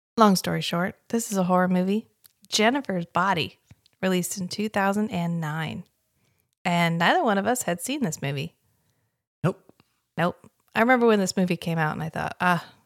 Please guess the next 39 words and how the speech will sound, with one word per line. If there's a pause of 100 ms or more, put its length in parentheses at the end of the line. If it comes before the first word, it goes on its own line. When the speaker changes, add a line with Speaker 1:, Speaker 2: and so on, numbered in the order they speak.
(280)
Speaker 1:
Megan
Fox
doing
hot
girl
shit,"
because
that
was
the
mood
of
the
era, (340)
right? (100)
Speaker 2:
Yes,
it
absolutely
was.
Speaker 1:
Yeah, (160)
Megan
Speaker 2:
And
Speaker 1:
Fox.
Speaker 2:
this
is
a
time
capsule
of
the
year
after
we
graduated
college.
Speaker 1:
I
don't
even,
yes.